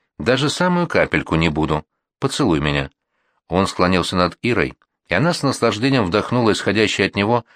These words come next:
аромат мужской страсти. Ирина не видела, как утром долго и пристально рассматривал её Николай, не почувствовала его последний поцелуй и не слышала, как он ушёл. Когда она проснулась, его уже не было.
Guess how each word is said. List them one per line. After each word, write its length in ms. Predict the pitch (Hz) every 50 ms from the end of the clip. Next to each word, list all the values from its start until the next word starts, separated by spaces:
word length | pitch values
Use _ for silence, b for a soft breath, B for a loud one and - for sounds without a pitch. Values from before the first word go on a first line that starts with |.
| b b b b b
аромат 420 | 92 98 104 110 113 117 113 107
мужской 420 | - 107 104 - - - 123 113 104
страсти. 600 | - - 107 92 78 71 - - - 67 69 _ _ _ _ _ _ _ _ _ _ _ _ _ -
Ирина 320 | 92 110 170 196 196 202
не 140 | 190 185 180
видела, 360 | 143 107 85 76 82 85 82
как 220 | - - 87 - -
утром 320 | 110 - 107 95 90 85
долго 380 | 82 98 110 120 117 104 92 90
и 80 | 87
пристально 640 | 73 - 101 110 104 - - 101 87 87 82 78 b b b b b b
рассматривал 840 | b 92 92 101 98 - - 104 104 101 95 - 92 90 87 87 90
её 140 | 90 90
Николай, 540 | 87 90 92 85 - 107 107 123 123 120 113 _ b b b b b b b -
не 120 | 92 101
почувствовала 520 | 113 147 151 - - 202 185 - - 90 85
его 220 | 82 80 82 80
последний 500 | - 95 87 - - 90 85 - 87 87
поцелуй 600 | 78 - - 78 - - 107 131 139 143 143 _ b b b b b b b
и 80 | b 82
не 140 | 85 85
слышала, 460 | 78 - 92 98 104 101 - 110 107 95
как 220 | - 104 95 -
он 140 | 113 110 120
ушёл. 340 | 135 127 - - 175 170 - _ _ _ _ _ _ _ _ _ _ _ _ _ _ _
Когда 300 | - - 85 80 80 90
она 160 | 90 95 92
проснулась, 520 | 82 92 95 92 - - 117 123 123 - -
его 140 | 82 85 90
уже 180 | 85 78 107
не 200 | 110 131 135 107
было. 300 | 78 80 80 78 69 69